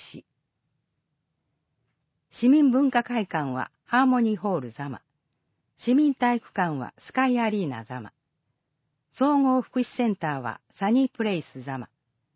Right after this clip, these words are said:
ふれあい会館はコミュニティプラザと表記します。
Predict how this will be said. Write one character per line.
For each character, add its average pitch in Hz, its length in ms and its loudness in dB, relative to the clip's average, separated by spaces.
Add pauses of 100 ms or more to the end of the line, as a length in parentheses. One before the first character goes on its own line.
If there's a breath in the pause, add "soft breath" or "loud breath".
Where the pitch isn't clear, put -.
(560)
ふ 220 100 0
れ 269 100 4
あ 269 120 2
い 240 80 0
会 226 240 -2
館 139 260 -4
は 120 180 -6 (380)
コ 202 140 -4
ミ 247 100 2
ュ 269 60 2
ニ 269 60 -2
テ - 120 -4
ィ 226 140 0
プ 208 100 -6
ラ 143 140 -4
ザ - 160 -20 (320)
と 196 180 -6
表 202 240 -2
記 - 80 -14
し - 80 -16
ま 117 140 -10
す。 - 60 -20